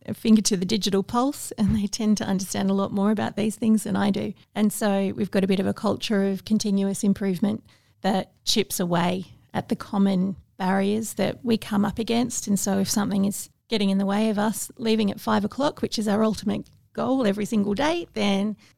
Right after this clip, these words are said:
we're gonna try and find a tech solution to cut through that,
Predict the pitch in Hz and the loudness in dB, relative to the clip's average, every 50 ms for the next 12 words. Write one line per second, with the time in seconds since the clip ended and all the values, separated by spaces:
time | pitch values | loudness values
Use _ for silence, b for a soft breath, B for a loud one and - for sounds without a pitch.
0 | _ _ - 214 214 208 196 202 - - 214 196 196 190 180 185 - - 208 196 | _ _ -4 0 2 2 2 2 0 0 0 2 2 2 0 -2 -2 -2 -2 0
1 | 190 190 - - 220 - - - - - 208 196 196 214 - 226 208 208 - - | -2 -2 -2 -2 -2 -2 -4 -6 -8 -4 0 2 2 2 2 0 0 -2 -2 -2
2 | - 226 - - 214 - - - - - 175 175 175 - - - - | -2 -4 -2 -2 -2 -4 -4 -6 -2 0 2 2 2 2 0 -4 -6